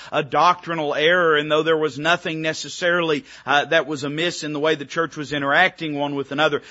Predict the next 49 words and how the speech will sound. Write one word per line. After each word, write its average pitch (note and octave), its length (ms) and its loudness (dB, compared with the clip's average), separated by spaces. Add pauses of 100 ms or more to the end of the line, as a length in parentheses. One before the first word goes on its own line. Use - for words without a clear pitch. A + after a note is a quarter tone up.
there F3+ 140 0
were E3 140 -2
still A3+ 320 0
things G3 320 -4
that C#3 100 -4
had E3 220 0
to C#3+ 40 -12
be D3+ 140 -6
resolved. C#3 500 0
You G#3 60 -4
know, B3 120 0
it's - 120 -10
a E3+ 60 -6
reminder E3+ 420 2
to D3+ 80 -10
me E3+ 140 -6
that B2+ 140 -10
no F3 160 -4
church F3+ 380 -8
is B2 120 -18
perfect. B2+ 500 -10 (720)
Uh, - 20 -8 (200)
I D#3+ 120 6
love F3+ 280 4
our D#3 140 4
church. C#3 320 -6
I D3 80 2
appreciate D#3 440 -6
what C#3+ 220 -4
Jim D3+ 300 -8
said D#3+ 320 -2
at C3+ 80 -8
the B2 40 -20
beginning C#3+ 280 -6
of C3+ 80 -10
the - 40 -16
service, D3+ 460 -2
and, B2 140 -8 (240)
and C#3+ 100 -2
I F3+ 80 2
like E3+ 280 0
that. C#3 140 2
I D#3 100 2
like F3 220 2
short F#3 440 -2
business C#3 440 -8
meetings. A2 540 -10
<laughs> - 20 -18
Amen. C#3+ 500 -4